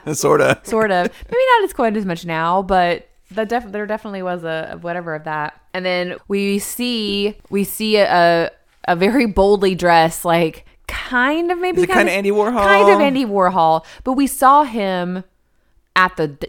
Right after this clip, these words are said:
Speaker 2: gallery.
Speaker 1: Yes, yes.
Speaker 2: In the group of, of people, and, and he was Hockney. And he's like, "Oh, I hear," and he's British. He's like,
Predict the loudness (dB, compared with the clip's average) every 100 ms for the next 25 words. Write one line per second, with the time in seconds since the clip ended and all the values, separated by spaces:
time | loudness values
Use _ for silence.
0 | -2 0 0 -4 -10 -4 0 0 -2 -10
1 | -10 -6 -4 -4 -4 -6 -4 0 2 2
2 | -2 -8 -8 -6 -4 -4 -4 -4 -6 -10
3 | -20 -10 -10 -10 -14 -14 -14 -18 _ -10
4 | -6 -2 2 4 4 0 0 2 2 0
5 | -2 -4 -4 -4 -6 -8 -10 -10 -10 -12